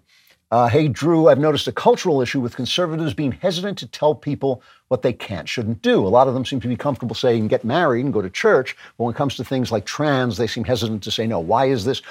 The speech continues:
What can be done about it?" Great question. It may <laughs> take me the rest of our time to answer it, but it's a great question. Uh, there, there are two essential reasons, and they're kind of combined,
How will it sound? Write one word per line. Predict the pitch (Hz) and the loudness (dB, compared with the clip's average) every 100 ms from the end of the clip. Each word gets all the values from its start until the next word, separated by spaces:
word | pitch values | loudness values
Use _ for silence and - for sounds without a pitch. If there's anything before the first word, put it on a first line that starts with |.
| - | -2
What | 123 - | -2 0
can | 117 | 0
be | |
done | 107 107 | 0 0
about | 80 85 | -2 0
it?" | |
Great | - 185 | 4 4
question. | - 117 - 82 101 | 4 -2 -2 -12 -6
It | 117 110 | -2 2
may | 143 | 2
<laughs> | - | 2
take | 175 - | -2 2
me | 143 | 2
the | |
rest | 139 151 - | 4 2 0
of | 104 - 139 - | -6 -8 -12 2
our | 120 | 4
time | 143 131 107 | 6 6 4
to | 135 | 4
answer | 151 - 147 | 4 4 2
it, | |
but | 127 | 2
it's | 98 | 0
a | 113 | 2
great | 131 | 2
question. | 113 - 95 | 0 -2 -2
Uh, | 160 202 | -2 0
there, | 185 202 190 349 | 0 0 -2 -6
there | 214 190 | -2 -2
are | |
two | - 262 220 | 0 2 2
essential | - - 190 - 110 | 0 2 2 2 -2
reasons, | 90 82 110 | -2 -4 -2
and | 113 113 | 0 0
they're | 107 | -2
kind | - 139 | -4 -6
of | 95 | -4
combined, | 123 95 117 110 95 | -6 -2 0 0 -2